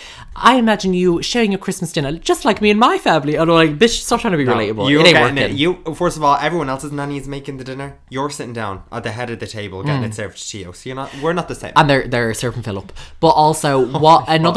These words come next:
Speaker 2: God.
Speaker 1: What Planet You On moment of the week, uh, of the year was the whole, like, Harry and Meghan,
Speaker 2: Mm.
Speaker 1: like, drama and everything. And at the time, like, I feel like sometimes there are certain things that it's like, "Oh, is that okay to say?" And I was like, on the podcast, I said, like,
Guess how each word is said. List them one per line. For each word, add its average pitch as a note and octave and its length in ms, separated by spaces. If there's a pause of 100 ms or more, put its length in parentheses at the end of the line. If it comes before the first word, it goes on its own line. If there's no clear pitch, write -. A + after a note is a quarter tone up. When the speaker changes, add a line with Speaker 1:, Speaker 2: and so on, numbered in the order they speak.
(100)
Speaker 2:
God. D#3+ 80
Speaker 1:
What D3+ 140
Planet C#3 180
You B2+ 60
On A#2+ 80
moment A2+ 160
of - 40
the A#2+ 60
week, A#2 280
uh, A#2 140
of C3 160
the B2+ 80
year A#2 300
was A#2+ 380
the B2+ 120
whole, A#2 180
like, A2 160
Harry A2+ 320
and G#2+ 140
Meghan, G2+ 480
Speaker 2:
Mm. A2+ 440 (100)
Speaker 1:
like, A2+ 240
drama A#2 260
and A2+ 80
everything. A#2 340
And D#3+ 140
at A3+ 240
the B3 80
time, E3 500
like, A#2 300
I C#3+ 160
feel F#3+ 200
like C#3+ 360
sometimes D#4 440
there - 140
are C3+ 160
certain B2+ 300
things B2+ 240
that F#2+ 80
it's - 120
like, B2 200
"Oh, C3+ 160
is C3 100
that - 160
okay B2+ 220
to - 40
say?" C3 200
And C3+ 100
I C#3+ 60
was C#3+ 180
like, C3 240 (280)
on G3+ 120
the G3 60
podcast, E3 400
I E3+ 100
said, C3 300
like, G#2+ 240